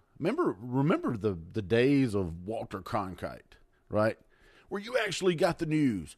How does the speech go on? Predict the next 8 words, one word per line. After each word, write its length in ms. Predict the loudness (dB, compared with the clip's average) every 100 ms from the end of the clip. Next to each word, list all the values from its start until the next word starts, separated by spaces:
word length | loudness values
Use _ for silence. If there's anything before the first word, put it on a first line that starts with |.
| -10
and 100 | -4
you 120 | -4
could 180 | -4 -4
believe 640 | 0 4 4 4 2 -4 -8 -14 _ _ _ _ _ -2
in 140 | -2
the 80 | -2
news. 500 | -6 -8 -10 -16 -18 -18 -20 _ _ -14 -12 -14 -14
<laughs> 60 | -12